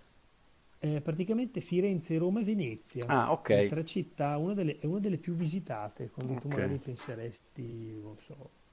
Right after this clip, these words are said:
Speaker 1: sicuramente magari Milano, eh.
Speaker 2: Mhm.
Speaker 1: Venezia c'è sempre.
Speaker 2: Ah, ok.
Speaker 1: Venezia c'è sempre.
Speaker 2: Ah, sentivo proprio ieri che... Eh, ci sarà da pagare un biglietto d'ingresso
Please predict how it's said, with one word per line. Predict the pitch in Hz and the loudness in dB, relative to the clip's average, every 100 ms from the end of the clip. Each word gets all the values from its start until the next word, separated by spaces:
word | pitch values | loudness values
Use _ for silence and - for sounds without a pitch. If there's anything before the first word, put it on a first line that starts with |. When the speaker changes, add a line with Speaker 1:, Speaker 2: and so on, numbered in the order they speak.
| - - - - | -20 -20 -20 -20
Speaker 1:
sicuramente | - - 127 113 113 120 127 | -20 -12 -8 -8 -8 -6 -6
magari | 110 117 | -4 -4
Milano, | 127 123 117 113 123 127 123 127 | -2 -4 -6 -6 -4 -4 -4 -4
eh. | 160 - | -6 -8
Speaker 2:
Mhm. | 107 123 135 - - - - - - - | -10 -10 -14 -20 -20 -20 -20 -20 -20 -8
Speaker 1:
Venezia | 131 160 185 214 254 | -2 0 0 0 -4
c'è | - 180 | -4 -4
sempre. | 160 123 117 113 123 - - - - | -4 -6 -6 -8 -12 -12 -20 -20 -16
Speaker 2:
Ah, | 117 110 131 | -10 -10 -10
ok. | 156 - 90 87 - - | -12 -4 -2 -2 -4 -10
Speaker 1:
Venezia | 143 143 160 190 | -8 -6 -6 -10
c'è | 165 147 | -8 -10
sempre. | - 170 - | -10 -10 -6
Speaker 2:
Ah, | |
sentivo | 131 147 123 156 156 147 | 4 6 6 8 8 10
proprio | 147 - 202 | 10 10 8
ieri | 170 165 175 202 | 8 8 8 6
che... | - 165 180 180 - - - - - | 4 6 6 4 -4 -20 -20 -20 -2
Eh, | 131 135 131 131 127 123 127 127 123 - | 6 10 12 12 12 12 12 12 12 12
ci | - | 10
sarà | - 160 165 | 12 12 12
da | 156 | 12
pagare | 156 151 147 | 12 12 12
un | |
biglietto | 143 131 143 143 | 10 10 10 8
d'ingresso | 139 131 120 117 104 - - | 6 8 8 6 4 0 -4